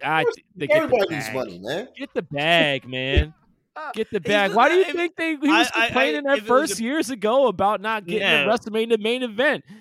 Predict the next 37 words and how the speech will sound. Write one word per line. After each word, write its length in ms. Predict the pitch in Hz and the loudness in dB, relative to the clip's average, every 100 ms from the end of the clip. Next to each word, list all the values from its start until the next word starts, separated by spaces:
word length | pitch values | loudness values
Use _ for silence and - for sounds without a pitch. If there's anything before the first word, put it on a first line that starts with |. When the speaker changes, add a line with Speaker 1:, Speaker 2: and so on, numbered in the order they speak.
| 190 | -8
Speaker 1:
'Cause 160 | 277 180 | -2 2
Speaker 3:
Bro, 160 | 180 | 2
Speaker 1:
he 60 | 170 | 4
wants 180 | 370 214 | 0 0
Speaker 3:
if 60 | |
it, 80 | 359 | -2
Speaker 1:
the 240 | 381 453 453 | 2 2 2
damn 300 | 466 466 494 294 | 0 0 2 0
bag 120 | 175 165 | -2 -6
that 140 | 151 | -6
comes 260 | 185 196 156 | -4 -6 -4
Speaker 3:
if 40 | |
it 40 | |
was 80 | 202 | -2
Speaker 1:
with 100 | 135 | -2
it. 160 | 180 123 | -4 -4
Speaker 3:
about 400 | 208 240 262 208 | 0 0 0 -4
money, 520 | 185 175 147 117 123 | -4 -4 -6 -12 -18
he 200 | - 185 | -16 -12
would 160 | 190 180 | -10 -10
have 100 | 160 | -12
worked 480 | 135 139 156 147 143 | -12 -6 -6 -6 -10
in 100 | 135 | -14
the 80 | 127 | -14
seven 420 | - 139 135 127 | -8 -6 -6 -8
years 280 | 123 123 120 | -8 -10 -12
that 120 | 117 | -16
he 80 | 110 | -16
was 140 | 107 | -20
off. 320 | 90 _ _ _ - - _ _ _ _ _ _ _ _ _ _ | -20 _ _ _ -20 -20 _ _ _ _ _ _ _ _ _ _
Like, 140 | 151 160 | -4 -2
if 60 | |
it 40 | 165 | -4
was 180 | 156 | -4
really 420 | 156 175 220 233 202 | -2 2 4 4 2
about 280 | 180 165 | 2 0
money. 340 | 139 135 120 | -2 -12 -16